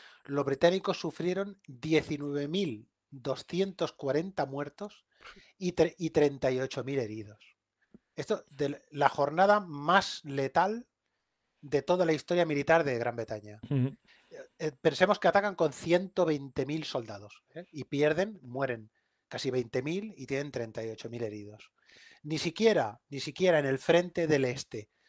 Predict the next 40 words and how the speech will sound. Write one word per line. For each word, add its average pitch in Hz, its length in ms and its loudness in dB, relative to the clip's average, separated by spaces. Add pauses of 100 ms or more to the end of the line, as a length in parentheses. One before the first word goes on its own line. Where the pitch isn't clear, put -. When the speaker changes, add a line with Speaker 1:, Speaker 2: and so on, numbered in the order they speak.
(200)
Speaker 1:
durante 135 360 0
la 131 100 4
Segunda 139 320 -2
Guerra 131 180 2
Mundial, 127 280 -2
que 151 100 -2
parece 120 240 0
que 123 100 -4
tiene, 113 380 -8 (160)
Speaker 2:
Sí, 127 140 -2
sí. 117 140 -6 (160)
Speaker 1:
que 135 100 -4
tiene 135 220 -2
los 127 140 0
récords, 123 340 -2
¿no? 135 120 -4
de, 139 140 -4 (160)
de, 113 400 -20
de 117 140 -20
masacres 123 540 -2
tan 120 320 -10
terribles, 151 480 -2 (1120)
no 156 180 0
hay 185 120 6
una 160 140 2
jornada 156 640 2 (320)
tan 156 240 8
letal 160 420 2
en 123 160 -16
toda 123 200 -6
la 113 80 -10
historia. 107 360 -14 (540)
En, 110 280 -18
ni 151 140 -6
siquiera 180 240 2
en 165 60 2
el 143 40 0
frente 147 280 0
del 143 140 2
este, 170 300 -2